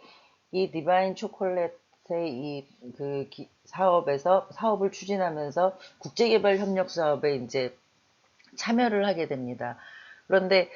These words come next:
초콜릿을 생산하는 이제 그 사회적 기업이다 보니까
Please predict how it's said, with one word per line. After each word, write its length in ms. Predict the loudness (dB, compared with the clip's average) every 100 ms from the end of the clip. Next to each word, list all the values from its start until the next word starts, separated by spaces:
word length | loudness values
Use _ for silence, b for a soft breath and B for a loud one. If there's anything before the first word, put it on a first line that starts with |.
| B B B _ -8 -6
초콜릿을 440 | -6 2 4 4
생산하는 1000 | -2 -2 -2 -2 -2 -2 -4 -8 -8 -8
이제 360 | -4 -2 -2 -4 _
그 920 | -6 -4 -4 -4 -6 -6 -6 -8 -12 _ _ _ _ _
사회적 360 | -2 0 0 -2
기업이다 480 | -2 -4 -2 -4 -4
보니까 560 | -4 -10 -4 -2 -2